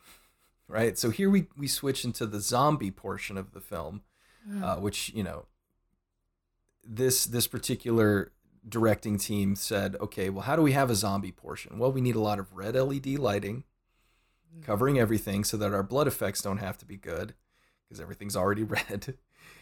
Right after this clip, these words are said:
Speaker 1: And, and then we need some people who have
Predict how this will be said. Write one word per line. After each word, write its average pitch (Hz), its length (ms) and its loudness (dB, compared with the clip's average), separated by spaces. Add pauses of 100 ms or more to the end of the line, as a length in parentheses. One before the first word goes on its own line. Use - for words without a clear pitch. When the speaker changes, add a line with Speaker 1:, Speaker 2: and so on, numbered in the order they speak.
(240)
Speaker 1:
And, 123 400 4
and 123 200 2
then 156 100 4
we 165 140 6
need 135 560 6
some 107 320 2
people 107 640 2 (180)
who 110 140 0
have 101 540 0